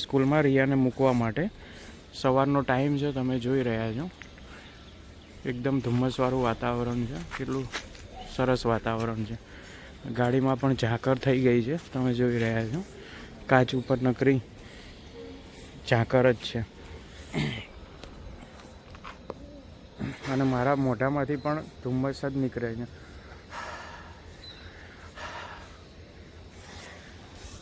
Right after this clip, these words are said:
તો ગાઈસ, તમે વીડિયોમાં બન્યા રહેજો. ઠીક છે મિલન, હું ગાવા છું?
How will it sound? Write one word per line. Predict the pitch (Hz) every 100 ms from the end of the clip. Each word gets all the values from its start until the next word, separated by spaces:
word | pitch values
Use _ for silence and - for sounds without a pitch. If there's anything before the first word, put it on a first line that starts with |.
| - -
તો | 139
ગાઈસ, | 131 143 135
તમે | 143 143 135
વીડિયોમાં | 131 139 139 139
બન્યા | 131 143
રહેજો. | 165 160 170 220 - - - - - - - - - - - - - -
ઠીક | - 170
છે | 202 233 - - 131
મિલન, | 135 165 214
હું | 160 170 175
ગાવા | 185 202
છું? | 226